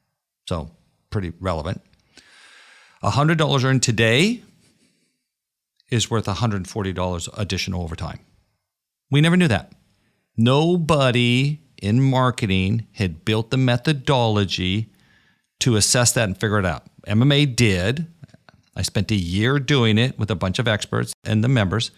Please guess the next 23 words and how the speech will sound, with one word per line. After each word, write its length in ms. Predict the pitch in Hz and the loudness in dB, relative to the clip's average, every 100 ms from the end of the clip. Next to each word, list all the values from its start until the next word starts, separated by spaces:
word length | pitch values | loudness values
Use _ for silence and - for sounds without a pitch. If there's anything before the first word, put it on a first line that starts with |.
| _ - - - - _ | _ -20 -20 -20 -20 _
to 80 | 120 | -6
figure 360 | - 135 123 107 | -2 0 2 2
out. 280 | 104 117 | 2 0
And 120 | 127 123 | 0 0
what 120 | 127 | 0
we're 80 | 139 | -2
doing 280 | 185 180 | 0 0
is 80 | 131 | 0
we're 120 | 117 | -2
basically 360 | 104 131 120 120 | -2 -2 0 -2
doing 300 | 107 107 98 | -2 -2 -2
two 240 | - 156 | -2 -2
M 200 | - 135 | -2 -2
T 140 | 123 127 | -2 0
A 100 | 120 | 0
studies, 580 | - - 107 92 120 110 | 0 0 0 0 -2 -4
one 280 | 98 104 110 | -2 0 2
now, 320 | 113 117 120 | 2 2 0
one 440 | 107 110 107 - | 0 -2 -2 -4
nine, 600 | - 110 107 104 101 95 - | -6 -2 0 -2 -2 -4 -8
twelve 240 | - 107 | -4 -2
months 220 | 107 104 107 | -2 -2 -2
out. 460 | 104 98 135 - | -2 -2 -4 -8